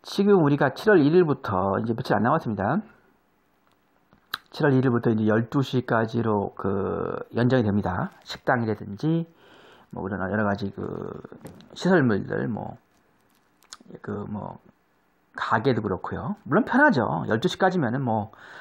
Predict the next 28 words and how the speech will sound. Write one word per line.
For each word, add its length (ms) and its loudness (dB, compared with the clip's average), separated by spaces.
딱 140 0
열한 260 6
시까지니까 460 2
사실 260 -4
그게 180 0
좀 160 4
그-, 240 0
애매할 240 6
때가 140 4
있어요. 300 4
저녁 180 2
늦게 400 2
딱 180 -2
가보면은 420 4
저도 240 2
한번 380 2
그 220 -6
마트에 680 0
하-, 440 -4
갔는데 640 0
열한 240 4
시 260 0
뭐 180 2
한 140 0
오 160 6
분이, 320 4
아, 300 -2
저녁에, 340 2